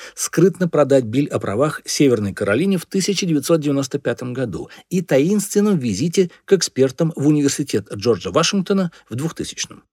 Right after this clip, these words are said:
Я показал им письмо с предложением Ричардсона и туманными угрозами, что документ может быть утрачен, если встревоженные продавцы почувствуют опасность. Они разозлились, почувствовали себя обманутыми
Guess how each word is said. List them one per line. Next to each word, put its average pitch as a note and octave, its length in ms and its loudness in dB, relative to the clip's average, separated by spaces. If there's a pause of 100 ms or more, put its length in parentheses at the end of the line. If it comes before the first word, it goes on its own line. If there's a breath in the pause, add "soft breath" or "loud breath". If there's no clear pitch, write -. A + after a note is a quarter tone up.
(280)
Я F3 220 0
показал F3 480 2
им F#3 100 2
письмо B2+ 600 -2
с - 80 -20
предложением G#2 760 0
Ричардсона F#3 600 0 (240 loud breath)
и F3+ 100 0
туманными C3 640 0
угрозами, F3+ 500 2
что - 220 -4
документ B2+ 600 -2
может D3 340 0
быть C#3+ 260 -4
утрачен, G#2+ 640 -6
если A#2 640 -2
встревоженные G2+ 640 0
продавцы F#2 560 0 (180 loud breath)
почувствуют - 560 -2
опасность. - 640 -12 (560)
Они G3 380 0
разозлились, F2+ 840 -4
почувствовали C#3+ 560 0
себя G2+ 260 -4
обманутыми G#2+ 840 -2